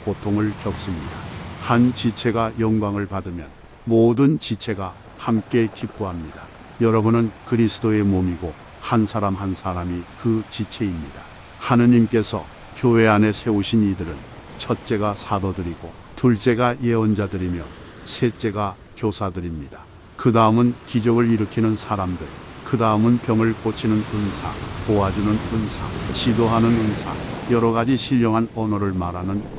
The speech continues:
은사를 받은 사람들입니다. 모두 사도일 수야 없지 않습니까? 모두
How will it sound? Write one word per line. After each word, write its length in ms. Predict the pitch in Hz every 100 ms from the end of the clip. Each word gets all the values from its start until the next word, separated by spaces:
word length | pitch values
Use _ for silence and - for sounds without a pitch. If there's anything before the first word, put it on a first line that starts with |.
| -
은사를 460 | 110 104 110 104 98
받은 340 | 101 98 101
사람들입니다. 840 | - 101 92 90 90 87 - - - - - -
모두 520 | 117 117 117 139 135 -
사도일 560 | - - 110 104 117 104
수야 260 | - 120
없지 340 | 104 95 - 101
않습니까? 600 | 87 - 95 78 - 78 - - - - - -
모두 520 | 117 117 113 131